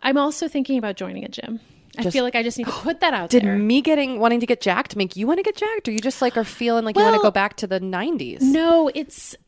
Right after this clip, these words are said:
Speaker 1: <sighs> so it actually, I've been thinking about this for a while, connected to I V F.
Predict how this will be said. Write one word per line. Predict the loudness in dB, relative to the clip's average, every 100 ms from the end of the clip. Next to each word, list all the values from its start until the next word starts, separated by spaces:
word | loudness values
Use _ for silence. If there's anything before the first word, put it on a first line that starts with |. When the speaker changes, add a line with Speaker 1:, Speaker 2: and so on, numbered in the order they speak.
| _
Speaker 1:
<sighs> | -10 -10 -12 -14 -18 -20 -20 -12
so | -4 -2
it | -2
actually, | -4 -8 -10 -6 -4 -2
I've | -2
been | -2 -2
thinking | -2 -2
about | -4
this | -12
for | -14
a | -12
while, | -10 -8 -6 -6 -8 -14
connected | -16 -16 -12 -14
to | -12
I | -12 -14
V | -12
F. | -10 -12 -14 _